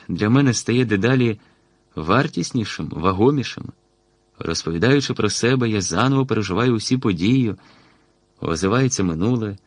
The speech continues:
вертається у сьогодні, мов би, з намаганням підкреслити, що я існував у двох вимірах в один і той же момент. Я розбалакався, як ніколи. Бачите, але не вірю я, що це можна описати.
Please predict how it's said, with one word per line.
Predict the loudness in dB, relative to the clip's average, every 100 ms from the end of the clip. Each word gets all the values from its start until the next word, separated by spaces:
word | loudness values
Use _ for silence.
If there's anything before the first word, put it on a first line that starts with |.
| _ _
вертається | -2 0 2 2 2 0 0 2
у | 0 -2
сьогодні, | -2 0 4 4 4
мов | 4 2
би, | 2 0
з | 2
намаганням | 0 0 2 2 4 2
підкреслити, | 0 -4 -2 -2 -2 -4 -4 -4
що | -4 -2
я | 0
існував | 0 -2 0 2 2 0
у |
двох | -4 0 0 0
вимірах | 0 2 2 0 -6 _ _ _ _ _ _ -8
в |
один | 0 2 2
і | 0
той | 2 2
же | 2 0
момент. | 0 -2 -2 0 0 -2 -8 _ _ _ _ _ _ _ _ _ -8
Я | -2 0
розбалакався, | 0 0 0 -2 -6 -6 -8 -10 _
як | -8 -6 -4
ніколи. | -6 -8 -14 -14 -18 _ _ _ _ _
Бачите, | 2 2 2 -4 -10 -14 -20 -16 -2
але | 2 4 4 4 0 0
не | 0
вірю | 2 0 -4
я, | -8 -14 -20 _ _
що | -4
це | 0 2
можна | 2 0
описати. | -2 -4 -8 -10 -12